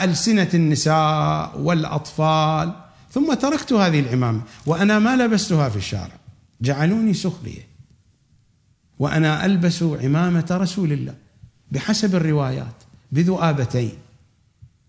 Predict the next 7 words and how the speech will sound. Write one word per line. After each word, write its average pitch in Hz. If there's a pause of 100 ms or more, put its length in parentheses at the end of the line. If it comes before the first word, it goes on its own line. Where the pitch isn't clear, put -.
(640)
مرة 160 (500)
أسدل 151
ذؤابة 160
على 156
ظهري 143
وعلى 143
صدري، 190